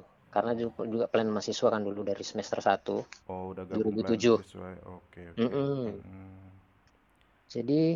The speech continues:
Speaker 1: aku buka surat doa itu, aku lihat, wah, ini miris juga, karena mereka bergerak di pedalaman juga.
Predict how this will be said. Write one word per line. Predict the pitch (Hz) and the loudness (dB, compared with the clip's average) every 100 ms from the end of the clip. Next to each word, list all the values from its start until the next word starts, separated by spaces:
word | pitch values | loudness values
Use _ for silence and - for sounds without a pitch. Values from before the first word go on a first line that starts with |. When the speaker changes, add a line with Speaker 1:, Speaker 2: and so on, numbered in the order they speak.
| - _ _ | 0 _ _
Speaker 1:
aku | - 120 | -10 -4
buka | - 135 | 4 4
surat | - 131 113 | 8 6 8
doa | 120 113 | 6 4
itu, | - 165 160 - | 2 0 2 2
aku | - 131 | 2 4
lihat, | 135 139 131 131 | 4 6 4 4
wah, | 123 113 104 95 | 2 4 4 2
ini | 107 147 151 - _ _ - | 2 2 0 -2 _ _ -2
miris | 123 135 - | 2 4 2
juga, | 185 170 147 127 - | 6 10 10 8 4
karena | 117 131 151 | 0 0 2
mereka | 131 120 139 | 2 2 4
bergerak | 117 107 - | 6 6 2
di | - | 2
pedalaman | 120 120 123 127 139 | 2 4 2 0 0
juga. | 143 120 | 4 6